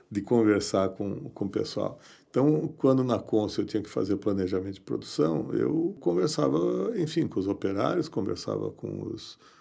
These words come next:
os chefes de seção, porque eu tinha que, que planejar o que cada máquina iria produzir e, e até certo ponto tinha que,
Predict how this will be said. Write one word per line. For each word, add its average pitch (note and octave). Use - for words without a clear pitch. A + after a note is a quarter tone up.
os G#2+
chefes G#2
de -
seção, C#3
porque -
eu G2+
tinha G#2+
que, A2+
que A#2
planejar A2+
o B2
que -
cada B2+
máquina A#2
iria A#2
produzir A#2+
e, G2+
e G#2+
até G#2
certo G#2
ponto G#2+
tinha A2
que, -